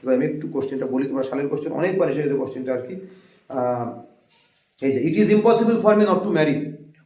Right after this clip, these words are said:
Why do, why is the speaker so interested to marry?" কাকে সে বিয়ের জন্য চুজ করলো এবং কেন, বা লোমো কেন বিয়ে করতে গেছিল, সেটা দিয়েও আসতে পারে আর কি এই কোশ্চেনটা।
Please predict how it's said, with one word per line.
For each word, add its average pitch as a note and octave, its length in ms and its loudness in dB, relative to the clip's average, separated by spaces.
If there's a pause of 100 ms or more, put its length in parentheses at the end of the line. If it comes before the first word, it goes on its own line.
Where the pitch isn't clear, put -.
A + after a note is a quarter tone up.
(100)
Why G3 160 8
do, G#3 240 2
why F#3 100 6
is G#3 120 4
the G#3 160 2
speaker G3+ 260 2
so F#3+ 300 2
interested F#3 320 -2
to D#3+ 80 -2
marry?" D3+ 280 0 (840)
কাকে F#3+ 260 0
সে G#3+ 160 4
বিয়ের G3+ 260 6
জন্য G3 140 2
চুজ F#3 200 -2
করলো F3 160 2
এবং E3+ 140 0
কেন, A#2 240 -2
বা D3 200 -4
লোমো G3 340 2
কেন G#3 200 0
বিয়ে F#3 200 4
করতে F#3+ 320 0
গেছিল, E3+ 220 -2
সেটা - 200 -4
দিয়েও A#3+ 200 6
আসতে B2 300 0
পারে A2+ 140 -6
আর A2 60 -8
কি B2+ 120 -8
এই F#3 140 -2
কোশ্চেনটা। A#2+ 340 -10